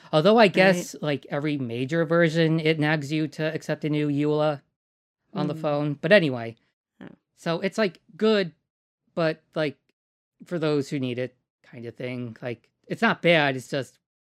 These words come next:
Speaker 2: It's too limited for
Speaker 1: Yeah.
Speaker 2: what people would actually w-, want, which is, there's still not a really good, as far as I know. I could be wrong, 'cause I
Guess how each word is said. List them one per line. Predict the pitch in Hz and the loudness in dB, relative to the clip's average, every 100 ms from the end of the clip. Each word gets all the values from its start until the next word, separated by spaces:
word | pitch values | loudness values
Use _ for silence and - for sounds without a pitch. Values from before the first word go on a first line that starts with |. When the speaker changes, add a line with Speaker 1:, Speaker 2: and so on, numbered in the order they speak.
| _ _ _ - | _ _ _ -8
Speaker 2:
It's | 240 - | -8 -4
too | - 370 | 2 4
limited | 403 427 240 151 110 - | 4 6 6 6 2 0
for | 220 | 0
Speaker 1:
Yeah. | 170 185 | 2 2
Speaker 2:
what | 190 202 202 - | 2 0 0 -2
people | - 240 240 214 | 0 2 4 4
would | 202 | 4
actually | 190 202 - 185 | 2 0 0 0
w-, | 165 160 - | 0 -4 -10
want, | 175 165 147 135 120 - _ _ | -6 -2 -2 -2 -6 -10 _ _
which | 226 165 156 - - - | -6 -4 -4 -6 -4 0
is, | 143 151 - - - _ _ _ _ - | 0 0 -6 -12 -16 _ _ _ _ -4
there's | 202 208 | 0 0
still | - - 359 | 0 4 8
not | 302 226 190 185 175 _ - | 8 6 4 2 -2 _ -10
a | 170 160 160 | -6 -6 -4
really | 175 175 165 156 - | -2 0 0 -2 -4
good, | 165 147 160 156 | -2 2 0 2
as | 185 - | -2 6
far | 240 | 6
as | 220 | 6
I | 185 | 2
know. | 147 - - - | -2 -4 -4 -2
I | - | 2
could | 277 | 2
be | 247 | 4
wrong, | 185 143 - | 2 0 -2
'cause | - 190 | -6 -4
I | 170 | -4